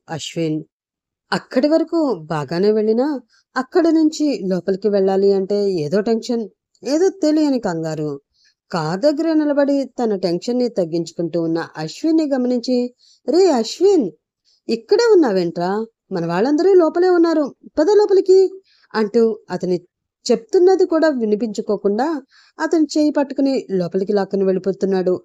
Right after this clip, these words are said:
అతని ఫ్రెండ్. ఒకప్పటి తన ఫ్రెండ్స్ అందరూ కళ్ళ ముందు కనిపిస్తూ ఉంటే ఏదో సంతోషం. అందరిలో చాలా మార్పు వచ్చింది.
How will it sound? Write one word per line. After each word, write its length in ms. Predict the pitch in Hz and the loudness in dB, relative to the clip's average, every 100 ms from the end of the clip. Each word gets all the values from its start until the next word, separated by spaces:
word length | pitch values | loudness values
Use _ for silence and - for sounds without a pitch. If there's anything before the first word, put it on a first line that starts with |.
| - | -8
అతని 260 | 214 220 214 | -4 -2 -2
ఫ్రెండ్. 560 | - 175 156 147 135 - _ _ _ _ _ - | -4 -6 -4 -6 -8 -14 _ _ _ _ _ -4
ఒకప్పటి 500 | 269 269 254 359 427 | 0 0 0 0 2
తన 180 | 330 | 2
ఫ్రెండ్స్ 400 | 330 247 233 226 | 0 0 -2 0
అందరూ 440 | 220 196 208 202 190 _ | -2 0 2 0 -2 _
కళ్ళ 180 | 160 143 | -8 -6
ముందు 200 | 160 185 | -4 -4
కనిపిస్తూ 500 | 202 185 190 - 202 | -4 -4 -6 -2 0
ఉంటే 400 | 185 180 254 254 - _ _ _ | 0 0 -2 -4 -10 _ _ _
ఏదో 400 | - 196 226 302 | -4 -2 2 2
సంతోషం. 600 | 277 254 226 226 220 190 - _ _ _ _ - | 2 -2 -2 -4 -4 -6 -8 _ _ _ _ -6
అందరిలో 720 | 208 214 302 349 339 339 262 - - | -4 0 2 2 2 2 0 -6 -12
చాలా 340 | 156 143 151 160 | -10 -6 -6 -4
మార్పు 300 | 175 160 175 | -4 -4 -6
వచ్చింది. 560 | - 175 165 165 143 | -4 -4 -2 -4 -6